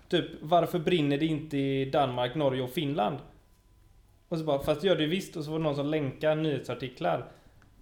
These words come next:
Och då direkt bara: "Nej, men det är vänster...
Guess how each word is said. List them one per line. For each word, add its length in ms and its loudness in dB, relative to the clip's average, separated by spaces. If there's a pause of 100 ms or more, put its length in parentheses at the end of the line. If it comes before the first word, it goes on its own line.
(140)
Och 80 -12
då 80 2
direkt 440 0
bara: 160 2
"Nej, 180 2
men 120 0
det 80 2
är 40 6 (100)
vänster... 720 4